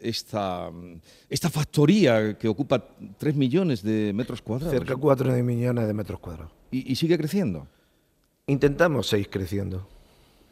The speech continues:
Speaker 1: ¿Qué siente usted? Eh, yo vine ayer por la tarde, estuve recorriendo todo esto, eh, lo que me enseñaron, muchas cosas, ahora hablaremos de eso.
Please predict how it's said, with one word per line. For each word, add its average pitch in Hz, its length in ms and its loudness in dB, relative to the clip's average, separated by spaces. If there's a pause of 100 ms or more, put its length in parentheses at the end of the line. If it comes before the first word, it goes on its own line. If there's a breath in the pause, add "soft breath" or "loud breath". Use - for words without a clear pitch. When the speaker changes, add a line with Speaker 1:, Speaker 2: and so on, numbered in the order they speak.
(480 loud breath)
Speaker 1:
¿Qué 185 120 2
siente 220 260 0
usted? 196 500 6
Eh, 151 640 2
yo 151 120 2
vine 180 140 2
ayer 151 180 4
por 147 100 0
la 143 80 6
tarde, 160 220 6
estuve 135 200 0
recorriendo 131 520 4
todo 123 240 4
esto, 98 420 2
eh, 101 560 -6 (160)
lo 131 100 -2
que 139 80 -2
me 139 60 0
enseñaron, 117 880 2
muchas 127 280 -2
cosas, 113 220 -4
ahora 131 100 4
hablaremos 120 400 2
de 110 80 -2
eso. 104 200 -10